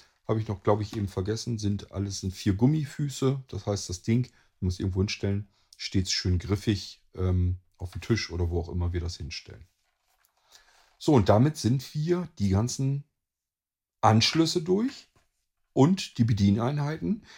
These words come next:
Jetzt wollen wir uns natürlich noch anhören, wie klingt denn das Ganze überhaupt, wenn wir's dann in Benutzung haben. Und, äh, dazu muss ich das jetzt umstecken, denn ich nehme hier ja mit einem anderen Mikrofon auf, damit ich euch das hier vernünftig alles zeigen kann.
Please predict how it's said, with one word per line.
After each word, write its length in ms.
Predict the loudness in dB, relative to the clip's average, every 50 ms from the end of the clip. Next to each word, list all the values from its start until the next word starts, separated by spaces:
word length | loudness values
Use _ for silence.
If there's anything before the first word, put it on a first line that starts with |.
| -4 _
Jetzt 220 | 4 4 6 6 4
wollen 140 | 4 4 4
wir 40 |
uns 100 | 4 2
natürlich 320 | 0 -2 0 0 0 2 2
noch 160 | 2 2 0
anhören, 480 | 0 -2 0 0 0 0 -2 -4 -8 _ _ -20 -20 _ _ _
wie 260 | 2 4 4 4 4 0
klingt 460 | -2 2 6 8 8 8 6 4 4
denn 200 | 4 4 4 2
das 220 | 0 -2 -4 -2
Ganze 320 | -2 0 0 0 -2 -4 -6
überhaupt, 640 | -4 -2 -2 -2 0 0 0 0 -2 -4 -18 -10 0 4
wenn 180 | 6 6 6
wir's 200 | 6 2 -2 -2
dann 180 | -4 -4 -2 -2
in 80 | -2
Benutzung 560 | -2 0 0 0 0 0 -2 -6 -8 -8 -8 -10
haben. 360 | -12 -12 -14 -14 -14 -18 -20 _ _ _ _ _ _ _ _ _ _ _ _ _ _ _ _ -2
Und, 400 | 0 2 2 2 2 0 0 0
äh, 140 | 0 2
dazu 580 | 4 2 2 2 0 -2 -2 -2 -2 -2 -4 _ _ _ _ _ _ _ _ 0
muss 140 | 0 2 2
ich 60 | 2
das 180 | 2 2 2 2
jetzt 140 | -2 0
umstecken, 580 | 2 4 4 4 4 2 -2 -4 -4 -2 0 2
denn 140 | 2 4 4
ich 140 | 2 4 4
nehme 160 | 4 4 6
hier 140 | 4 4 2
ja 100 | 2 2
mit 120 | 2 2 0
einem 120 | -2 0
anderen 480 | 4 6 8 8 8 8 6 4 2 -2 -4
Mikrofon 600 | -2 -2 -2 0 -2 -4 -4 -4 -4 -2 -2 -2
auf, 200 | -4 -6 -8 -4
damit 200 | -2 0 0 0
ich 140 | 0 0 -4
euch 80 | -4 -6
das 140 | -6 -6 -4
hier 100 | -4 -6
vernünftig 420 | -4 -2 -2 -2 -4 -4 -10 -14 -12
alles 200 | -10 -10 -10 -12
zeigen 360 | -10 -8 -8 -6 -4 -6 -6
kann. 340 | -4 -4 -6 -6 -6 -8